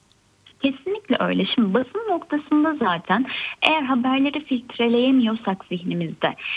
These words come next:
nerenin güvenilir haber olduğunu, nerenin güvenilir haber olmadığını belirleyemiyorsak basından uzak durmak bizim için faydalı.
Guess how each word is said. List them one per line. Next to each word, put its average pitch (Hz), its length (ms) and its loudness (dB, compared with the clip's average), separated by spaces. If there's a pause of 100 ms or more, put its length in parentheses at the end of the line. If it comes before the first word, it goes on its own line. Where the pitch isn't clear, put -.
(160)
nerenin 294 420 4
güvenilir 220 460 -2
haber 214 300 -4
olduğunu, 190 500 -2
nerenin 240 340 4
güvenilir 208 400 0
haber 208 340 0
olmadığını 196 640 2
belirleyemiyorsak 302 960 0
basından 339 380 -4
uzak 330 340 -2
durmak 254 320 2
bizim 262 220 2
için 262 220 0
faydalı. 180 440 -2